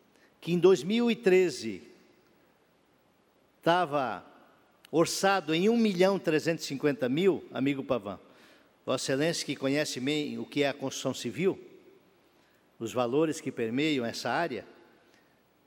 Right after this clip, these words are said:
um milhão trezentos e cinquenta de dois mil e treze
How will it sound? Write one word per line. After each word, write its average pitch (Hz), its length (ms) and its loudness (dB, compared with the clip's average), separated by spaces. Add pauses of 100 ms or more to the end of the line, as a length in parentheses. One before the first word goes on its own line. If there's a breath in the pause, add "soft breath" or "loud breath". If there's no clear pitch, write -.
(440)
um 220 160 4
milhão 226 320 4
trezentos 196 440 0
e - 40 -6
cinquenta 147 460 0
de 127 100 -4
dois 151 220 2
mil 190 180 -2
e 165 40 -4
treze 170 480 -2